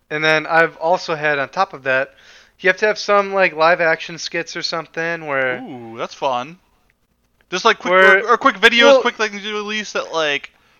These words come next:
Speaker 2: or, or things you do, like, l-, little, like, um, like,
Speaker 1: Yeah,
Speaker 2: bits
Speaker 1: so
Speaker 2: or something, like, little comedy
Speaker 1: so
Speaker 2: bits.
Speaker 1: what I w-, well, I mean, what I was thinking was, like, you have to have something more interactive, like you're saying, but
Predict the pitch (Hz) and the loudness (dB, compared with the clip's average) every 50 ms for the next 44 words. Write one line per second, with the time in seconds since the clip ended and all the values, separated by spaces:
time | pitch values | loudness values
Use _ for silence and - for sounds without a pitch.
0 | _ _ _ _ _ _ _ _ - _ _ _ _ _ - 180 196 196 202 214 | _ _ _ _ _ _ _ _ -20 _ _ _ _ _ -8 -6 -4 -2 0 0
1 | 220 202 - 240 226 180 190 196 151 147 180 196 214 214 190 170 156 151 147 - | 0 0 0 -2 -2 -2 -4 -4 -2 -2 -2 -2 -2 0 2 2 2 2 0 -4
2 | 175 175 175 170 143 160 185 202 208 190 185 180 170 170 156 147 143 - 151 143 | -10 -16 -14 -14 -12 -14 -10 -4 -2 0 0 0 2 2 2 2 2 2 2 2
3 | 135 131 123 120 120 117 113 113 113 113 117 _ _ _ _ _ _ _ _ - | 2 2 2 0 -4 -6 -8 -10 -12 -16 -20 _ _ _ _ _ _ _ _ -8
4 | 262 247 233 202 165 139 160 180 - - 202 202 202 196 196 190 170 175 180 170 | 2 6 8 8 8 8 4 2 2 6 8 8 8 8 6 4 2 0 2 2
5 | 151 135 - - - _ - 170 156 151 - - 156 151 151 208 226 220 214 208 | 2 2 0 -2 -20 _ -10 -8 -8 -6 -2 0 0 0 2 4 6 8 8 8
6 | 214 - - - - - _ _ - - 196 196 190 208 208 220 220 - 202 190 | 6 2 -2 -10 -20 -20 _ _ -8 0 2 6 8 10 8 8 6 2 2 4
7 | 190 202 190 208 196 202 202 196 185 190 190 190 202 196 196 - 202 185 165 180 | 4 4 4 2 2 0 -2 0 2 4 4 4 4 4 0 -4 -8 -6 -4 -4
8 | 180 165 151 160 165 160 165 - - - 185 202 208 208 214 208 208 - 196 185 | -6 -4 -4 -4 -4 -4 -4 -6 -4 2 2 2 4 4 0 0 0 0 -6 -6
9 | 175 - 180 160 156 165 175 175 170 170 170 160 156 147 143 151 156 170 160 - | -4 -6 -8 -6 -4 -2 0 0 0 -2 -2 -2 -2 0 0 0 0 0 -2 -4
10 | 143 135 131 139 131 127 - - 139 131 - - 175 175 165 160 139 123 - 143 | -10 -10 -8 -6 -8 -8 -6 -6 -6 -6 -4 -4 -4 -2 -2 -4 -6 -8 -4 0
11 | 143 143 139 135 - | 0 2 2 0 -2